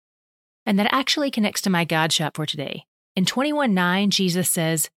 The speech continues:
"When you hear of wars and tumults, do not be terrified, for these things must first take place, but the end will not be at once." He says not to be terrified of these things.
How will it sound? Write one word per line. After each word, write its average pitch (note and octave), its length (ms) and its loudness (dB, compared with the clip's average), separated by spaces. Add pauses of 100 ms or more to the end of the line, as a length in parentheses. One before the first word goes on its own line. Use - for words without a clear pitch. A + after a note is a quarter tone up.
(180)
"When E3 180 2
you F#3+ 240 2
hear C4+ 260 0
of B3+ 160 0
wars A3+ 320 0
and F#3+ 160 2
tumults, D3 460 -2
do D#3+ 140 0
not E3 320 0
be A3 120 0
terrified, F3 680 -2 (140)
for E3 120 0
these F#3 260 0
things B3 280 2
must B3 260 0
first B3 240 0
take B3 240 -2
place, G3+ 480 0 (220)
but G3 120 -2
the G#3+ 140 0
end B3+ 280 2
will B3 100 0
not A3 240 0
be G#3+ 160 2
at G#3 100 0
once." G#3 460 0 (720)
He G3+ 80 0
says F#3+ 320 0
not G3 380 2
to G#3+ 120 0
be G3+ 100 0
terrified G#3 640 0
of C#3 80 -6
these C#3 220 -4
things. - 380 -8